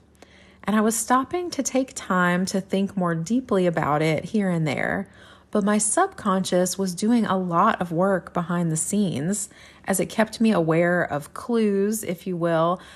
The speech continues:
that, that I needed to take in, things in my environment that prompted deeper thought and insight. So then one day,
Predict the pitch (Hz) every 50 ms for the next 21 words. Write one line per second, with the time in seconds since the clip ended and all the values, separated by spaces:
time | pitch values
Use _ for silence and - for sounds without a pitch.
0 | - - - 202 196 196 - - 196 190 190 190 190 185 190 196 196 202 185 -
1 | - 175 165 - 175 170 160 - - - 175 175 160 135 - - 160 175 165 -
2 | - 208 214 214 208 202 196 185 170 170 170 165 165 170 170 170 170 165 165 165
3 | 160 - - - - - - 170 175 175 170 - 175 160 151 - 170 165 160 -
4 | 160 156 156 - - 151 147 147 - - 147 143 139 147 151 160 - - - -
5 | - - - - _ _ _ _ _ _ _ _ _ _ _ _ _ - - _
6 | _ _ _ - - 220 185 196 190 185 185 175 175 208 269 330 294 190 175 -
7 | - 78 82 - 247